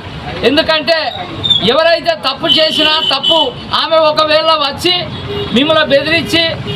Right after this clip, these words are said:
మిమ్మల్ని ఏమన్నా డబ్బులు అడుగుడా ఇంకేదన్నా చేస్తే ఆమె మీద కంప్లైంట్ చేయాలి తప్ప ఆమె డ్యూటీ ఆమె చేస్తే "నువ్వు ఎందుకు వచ్చినావు?" అని చెప్పని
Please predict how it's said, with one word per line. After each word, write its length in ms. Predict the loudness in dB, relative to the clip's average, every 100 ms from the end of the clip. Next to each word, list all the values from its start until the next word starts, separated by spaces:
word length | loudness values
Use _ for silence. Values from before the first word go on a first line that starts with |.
| 0
మిమ్మల్ని 320 | 2 4 2 0 -2
ఏమన్నా 360 | -2 0 0 -2 -2 -8 -4 -2
డబ్బులు 260 | 0 2
అడుగుడా 360 | 0 2 2 2 0 0
ఇంకేదన్నా 520 | 2 2 2 0 -2 0
చేస్తే 360 | 0 0 0 0 -2 -6 -6 -2
ఆమె 100 | 0
మీద 140 | 0 0 0
కంప్లైంట్ 380 | 0 2 2 2
చేయాలి 320 | 0 2 0 0
తప్ప 160 | -2 0 0 -2 -6 -4
ఆమె 140 | 0 0
డ్యూటీ 300 | 2 2 2 0
ఆమె 120 | 0
చేస్తే 400 | 0 0 0 0 0 0 -4 0
"నువ్వు 160 | 2 4 2
ఎందుకు 220 | 2 0
వచ్చినావు?" 320 | 0 0 0 0
అని 120 | 0
చెప్పని 340 | 0 0 0